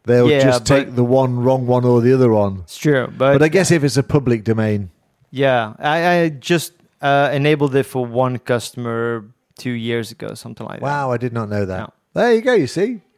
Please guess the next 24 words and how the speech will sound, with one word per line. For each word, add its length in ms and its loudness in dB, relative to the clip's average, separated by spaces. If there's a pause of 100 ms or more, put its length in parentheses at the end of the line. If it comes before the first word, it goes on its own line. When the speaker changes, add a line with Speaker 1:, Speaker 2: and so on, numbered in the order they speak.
Speaker 1:
Well 120 -2
Speaker 2:
Yeah. 60 -2
Speaker 1:
done, 160 -2
my 80 -2
friend. 240 -2
Speaker 2:
And 160 -2
then 140 2
Speaker 1:
Something 200 -2
new. 60 -4
Speaker 2:
that 220 -2
way 160 0
you 160 -6
can 140 -4
actually 340 -6
make 300 -8
your 120 -2
SharePoint 560 -8
site 480 -10 (260)
a 60 -12
public 400 -6
website. 460 -10 (420)
Speaker 1:
To 160 -6
an 60 -4
extent. 420 -10